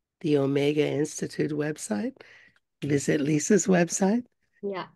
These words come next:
Speaker 1: Coyote Institute's website, which will take you to Omega's website to sign up.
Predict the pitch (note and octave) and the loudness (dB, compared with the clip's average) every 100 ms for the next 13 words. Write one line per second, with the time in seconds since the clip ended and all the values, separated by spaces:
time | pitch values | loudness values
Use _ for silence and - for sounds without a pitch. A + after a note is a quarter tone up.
0 | - _ _ _ - D#3+ D3+ D#3 D#3 D3+ | -20 _ _ _ -2 2 4 2 2 2
1 | D3+ - - D#3+ D3+ - D#3 D3 - D#3+ | 0 -4 -6 -6 -6 -2 -2 -2 -4 -4
2 | F#3 - C#3 - C#3+ C3 B2+ D3+ C#3 C#3+ | -4 -4 -8 -6 -10 -10 -6 -6 -4 -6
3 | C3 - C3+ B2+ B2+ D3 E3 A#2+ - B2 | -8 -6 -4 -2 -4 -2 -4 -6 -8 -8
4 | B2 - B2+ E3+ - C3 - A#2+ A#2 B2+ | -8 -10 -10 -12 -10 -10 -8 -8 -6 -6
5 | F#3 | -10